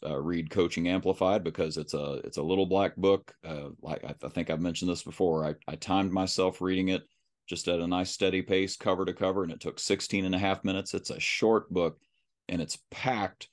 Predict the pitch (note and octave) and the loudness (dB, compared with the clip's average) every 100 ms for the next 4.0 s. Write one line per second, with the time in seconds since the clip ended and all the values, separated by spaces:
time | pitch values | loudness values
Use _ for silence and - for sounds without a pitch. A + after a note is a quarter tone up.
0 | _ _ - F2+ F2 E2+ D#2+ - - A2 | _ _ -2 2 4 2 -2 -12 -6 4
1 | D3 B2+ F#2+ F#2 F#2+ F2+ E2+ D#2 F#2 F#2+ | 6 6 6 4 4 2 0 0 0 0
2 | - D#2+ E2+ F#2 - F2+ D2+ E2 F#2 F2+ | -2 -4 -2 -2 0 -4 -4 0 2 2
3 | D#2 C#2+ - E2+ D#2 D#2+ - - C#2+ D2 | 0 -2 -4 -2 0 0 0 -2 -2 -2